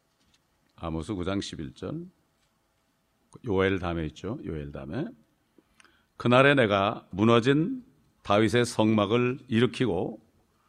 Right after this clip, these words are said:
그 틈을 막으리라. 또 내가 그의 폐망을 일으켜 옛날처럼 세우리니 그들이 에돔의 남은 자와 나의 이름으로 불려지는 모든 이방의 남은 자를 차지하리라.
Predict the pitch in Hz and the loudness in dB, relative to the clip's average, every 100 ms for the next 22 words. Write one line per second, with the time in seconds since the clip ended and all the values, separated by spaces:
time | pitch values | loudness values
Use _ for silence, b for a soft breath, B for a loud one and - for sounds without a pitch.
0 | _ _ - 110 113 - - 127 131 139 | _ _ -4 0 0 -2 0 2 2 0
1 | - 101 95 82 73 50 71 - _ _ | 0 0 2 -2 -4 -8 -12 -20 _ _
2 | - 90 92 101 98 - 104 101 - 139 | -6 -2 0 0 0 0 0 -2 -2 0
3 | 117 110 139 156 _ b b b b 107 | 2 2 0 -4 _ b b b b -2
4 | 95 - 101 - 101 110 113 110 117 117 | -2 -2 -4 0 2 4 2 0 0 0
5 | 117 110 95 78 82 175 - _ _ _ | 0 0 -2 -2 -6 -8 -14 _ _ _
6 | _ _ _ - 113 151 - 113 117 127 | _ _ _ -4 0 0 2 4 6 6
7 | 139 131 120 123 117 104 82 104 127 _ | 4 4 4 4 4 2 0 -6 -12 _
8 | _ _ _ _ _ - 95 107 110 113 | _ _ _ _ _ -2 2 2 4 4
9 | 120 120 127 135 - - 117 120 120 120 | 4 6 6 4 0 -4 0 2 4 2
10 | 123 120 101 107 113 113 - 104 110 104 | 2 2 2 2 2 2 0 -4 0 0
11 | 98 120 117 - 110 113 101 98 107 110 | 2 0 0 0 2 2 2 0 0 -2
12 | - 113 90 80 80 76 | -4 -2 0 -2 -4 -8